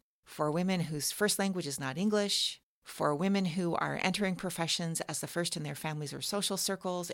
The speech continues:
and don't have allies to support them. For a whole bunch of women, it's worse. But Vanek Smith wants us to take Machiavelli's advice, look those realities in the face,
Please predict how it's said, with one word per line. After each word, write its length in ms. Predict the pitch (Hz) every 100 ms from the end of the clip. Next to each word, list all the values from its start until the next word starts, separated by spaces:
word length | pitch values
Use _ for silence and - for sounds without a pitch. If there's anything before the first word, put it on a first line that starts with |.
| -
and 80 |
don't 220 | 135 160 160
have 180 | 147 -
allies 360 | 156 147 151 147
to 100 | -
support 380 | - - 165 170
them. 340 | 196 202 202 - _ _ _
For 260 | - - 156
a 40 |
whole 720 | 151 - - - 208 196 202 190
bunch 260 | 185 175
of 140 | 175 156
women, 460 | 156 151 151 139 - -
it's 240 | 156 -
worse. 560 | 156 135 113 - - - _ _ _ _ _ -
But 120 | 208
Vanek 300 | 208 214 294
Smith 480 | - - 202 214 -
wants 220 | 170 170
us 140 | 175 -
to 120 | 156
take 540 | - - 180 202 226
Machiavelli's 680 | 196 185 185 170 156 151 151
advice, 640 | - 120 123 - 196 - - _ _ _
look 380 | - 170 196 247
those 200 | 247 226
realities 560 | 202 170 160 160 160 156
in 60 |
the 60 | 156
face, 540 | - 131 131 170 -